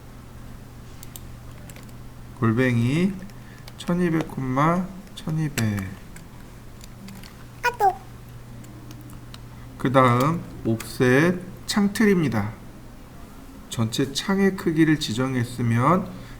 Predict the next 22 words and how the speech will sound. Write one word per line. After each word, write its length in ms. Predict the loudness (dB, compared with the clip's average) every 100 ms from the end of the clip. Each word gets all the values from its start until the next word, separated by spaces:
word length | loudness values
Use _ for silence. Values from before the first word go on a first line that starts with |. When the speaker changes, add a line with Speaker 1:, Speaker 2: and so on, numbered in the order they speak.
| -4
Speaker 1:
그 160 | -2
다음에 360 | 0 2 2 0
창틀이 580 | -2 -2 -4 0 2 2
들어가요. 480 | 2 0 0 -2 -4 -8
사십오 440 | -2 0 2 2 2
밀리. 300 | 2 0 -4 -8 -14 -16 -16 -14 -16 -16 -16 -16 -16 -16 -18 -18 -18 -16 -16 -16 -16 -16 -14 -16 -16 -10 -10 -10 -14 -16 -18 -18 -6
그 120 | 2 8
다음 320 | 8 8 4 -4 -14 -16 -16 -16 -16 -16 -16 -10
창문이 760 | 2 6 8 8 8 6 4 4
여기 280 | 4 6 2
가운데서 540 | 6 6 8 4 0
이렇게 160 | -2 0
딱 200 | 4 4
마주치는 580 | 6 4 0 -2 -2 2
게 100 | 2
아니고 400 | 4 4 4 4
어떻게 300 | 2 2 2
돼요? 320 | 4 2 0 -8 -16 -14 -6
겹치는 420 | -4 2 2 4
겁니다. 340 | 0 0 -4 -10 -12 -18 -18 -18 -18 -16 -18 -18 -18 -18 -18 -12 -8
제가, 420 | 0 2 6 4 2 -6 -14 -14 -14 -14 -14 -4
음, 600 | 0 2 2 2 2 0